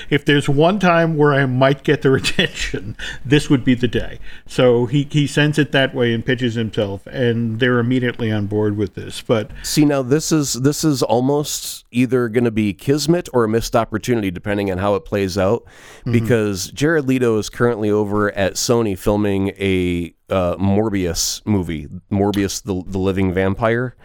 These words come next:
Speaker 2: which
Speaker 1: Oh,
Speaker 2: is
Speaker 1: you're
Speaker 2: the
Speaker 1: right.
Speaker 2: nemesis of Spider-Man. And Blade ends up becoming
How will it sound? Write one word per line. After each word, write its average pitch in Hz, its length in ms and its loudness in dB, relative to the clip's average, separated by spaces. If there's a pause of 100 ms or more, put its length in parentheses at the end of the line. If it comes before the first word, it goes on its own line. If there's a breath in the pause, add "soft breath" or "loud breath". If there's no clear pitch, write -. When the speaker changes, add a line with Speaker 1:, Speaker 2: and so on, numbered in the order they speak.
(400 loud breath)
Speaker 2:
which 131 260 0
Speaker 1:
Oh, 120 60 -2
Speaker 2:
is 104 320 0
Speaker 1:
you're 107 80 -6
Speaker 2:
the 107 240 2
Speaker 1:
right. 107 720 -6
Speaker 2:
nemesis 117 800 0
of 92 240 -4
Spider-Man. 95 760 -2 (540 soft breath)
And 107 480 0
Blade 110 760 0
ends 110 300 2
up 110 180 2
becoming 101 540 2